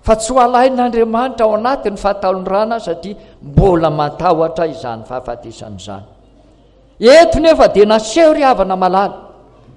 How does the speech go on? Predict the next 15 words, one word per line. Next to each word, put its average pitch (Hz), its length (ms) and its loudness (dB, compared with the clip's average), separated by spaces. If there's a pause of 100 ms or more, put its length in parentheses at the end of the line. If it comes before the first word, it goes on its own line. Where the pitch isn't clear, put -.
(420)
Fa 262 240 2
foana 359 680 6
ny 247 80 -4
fasana. 262 500 0 (1300)
Tsy - 280 -2
natazona 294 680 2
ny 262 140 -6
Kristy 294 500 -6
ny 247 120 -4
vato 208 500 -2 (100)
be, 277 120 6 (880)
izay 196 240 2
nanidy 233 540 -2
ny 185 100 -8
fasana. - 400 -14